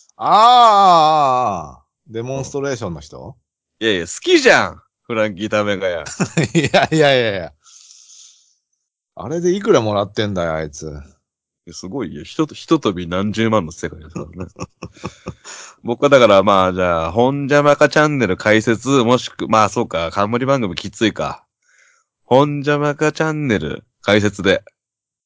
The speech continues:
Speaker 1: はい。
Speaker 2: はい。
Speaker 1: まあ、勝手にやればっていう感じですけどね。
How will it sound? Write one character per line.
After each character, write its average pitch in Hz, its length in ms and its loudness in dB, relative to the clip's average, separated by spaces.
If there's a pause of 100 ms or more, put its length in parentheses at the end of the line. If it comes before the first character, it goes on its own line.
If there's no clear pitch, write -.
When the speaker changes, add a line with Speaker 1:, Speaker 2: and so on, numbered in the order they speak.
(320)
Speaker 1:
は 78 360 -10 (680)
い。 - 40 -8
Speaker 2:
は 80 120 -6
い。 - 80 -14 (320)
Speaker 1:
ま 92 140 -8
あ、 78 40 -8 (880)
勝 73 180 -14
手 - 180 -12
に 90 120 -4
や 82 120 -4
れ 98 100 -4
ば 80 160 -6
っ - 60 -14
て - 140 -16
い - 20 -10
う 65 60 -14
感 71 200 -12
じ 69 100 -14
で 71 100 -16
す - 120 -16
け - 60 -16
ど - 80 -20
ね。 60 280 -18